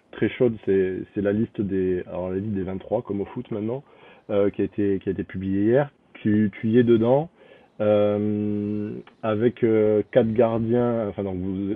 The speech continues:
vous êtes quatre gardiens. Je suppose que forcément tu, tu rêves des J O et du coup tu vas, tu vas retrouver, euh, euh, le groupe France euh, t'as, t'étais déjà là ? Je me souviens pas si t'étais, euh, dans le... dans le, euh, dans le stage en novembre, euh,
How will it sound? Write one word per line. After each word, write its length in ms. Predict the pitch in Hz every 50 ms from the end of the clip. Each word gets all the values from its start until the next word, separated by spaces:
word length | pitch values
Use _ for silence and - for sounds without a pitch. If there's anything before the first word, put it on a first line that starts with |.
| -
vous 120 | 101 98 104
êtes 120 | 98 -
quatre 160 | - 123 110
gardiens. 480 | 107 113 110 107 104 107 110 120 143 165
Je 60 | 107
suppose 420 | - - 120 107 - 131 127 117 113 -
que 280 | - 113 107 104 101 95
forcément 380 | - 117 104 - - 120 120 120
tu, 520 | 113 - 117 107 107 104 104 101 101 101 92 -
tu 80 | - 107
rêves 200 | 107 110 107 113
des 120 | 110 107
J 140 | 104 107 127
O 160 | 151 165 156
et 100 | 127 117
du 140 | 110 107 107
coup 120 | - 160
tu 140 | 143 - 131
vas, 240 | 113 110 110 113 - 120
tu 140 | - - 107
vas 100 | 107 107
retrouver, 580 | 104 113 110 - - - 120 113 113 131 139
euh, 220 | 139 131 120 110 104 - - - - - _ _ - -
euh, 760 | - 98 98 98 95 95 92 92 95 104 110 110 113 117 113 104
le 140 | 101 104
groupe 240 | 101 95 - 110 104 -
France 280 | - - 131 147 151 - - 180 170 _ _ _ _ - _ _ _ _ _ _ - _ _ - -
euh, 100 | 107 101 92 -
t'as, 540 | - 107 107 107 107 104 101 104 104 107 - - _ _
t'étais 220 | - 113 - 127 123
déjà 240 | 131 139 147 151
là ? 180 | 147 180 196 147
Je 80 | 110 123
me 60 | 123
souviens 160 | - 156 151
pas 120 | 175 220 214
si 80 | - 156
t'étais, 240 | 127 123 113 - 120
euh, 220 | 117 113 110 110
dans 140 | 110 113 110
le... 340 | 110 104 104 104 101 104 104
dans 120 | 104 107
le, 160 | 110 113 117 -
euh, 400 | 110 107 107 104 107 - - - -
dans 120 | 113 110 113
le 80 | 110
stage 240 | - - 135 123 113
en 80 | 113 107
novembre, 520 | 104 104 101 104 113 117 107 98 95 95
euh, 380 | 95 92 92 95 92 95 92